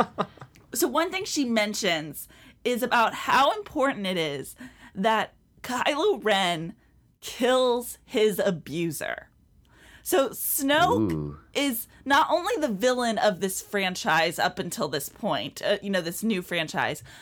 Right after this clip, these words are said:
Speaker 2: but he very specifically is this abuser of Kylo Ren. You know, he, like,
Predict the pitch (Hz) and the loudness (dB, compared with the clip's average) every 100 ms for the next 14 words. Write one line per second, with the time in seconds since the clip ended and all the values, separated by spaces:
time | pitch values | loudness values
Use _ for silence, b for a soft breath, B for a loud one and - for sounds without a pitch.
0 | B - 233 233 - b b - 302 294 | B -2 0 0 -6 b b -4 0 2
1 | 349 392 403 - 294 - - 254 247 196 | 2 2 0 -4 -4 -4 -2 -2 -4 -2
2 | 185 160 143 - 220 202 196 220 220 - | -2 -2 -4 -2 0 2 2 2 0 -4
3 | - 214 160 185 214 220 180 170 151 180 | 0 0 0 0 0 2 2 0 2 0
4 | 175 - - 147 135 - - - - b | -2 -2 -2 -2 -2 -4 -6 -8 -12 b
5 | b - 208 202 190 - 240 214 185 - | b -2 2 4 2 -2 0 2 2 0